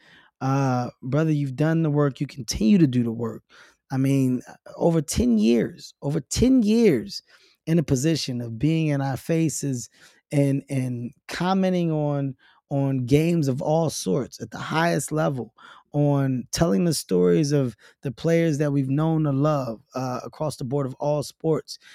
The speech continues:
Man, you, you've done it right, you've done it wrong, and you'll do it right, wrong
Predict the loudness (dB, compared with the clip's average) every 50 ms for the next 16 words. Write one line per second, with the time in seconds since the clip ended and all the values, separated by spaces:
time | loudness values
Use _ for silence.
0 | -20 -20 _ _ 0 2 4 4 4 2 0 0 0 0 0 0 -2 -4 -4 -4
1 | -2 -2 0 0 0 2 2 0 -2 -2 0 0 2 2 0 0 -2 _ -6 -6
2 | -6 -2 -2 -2 -2 -2 -2 -6 -4 -2 0 0 2 2 2 0 0 -2 -4 -6
3 | -6 -4 -2 0 0 0 0 0 2 2 4 4 4 2 0 -2 _ _ _ _
4 | _ -4 0 2 2 2 2 0 -4 -4 0 2 4 4 4 4 2 2 0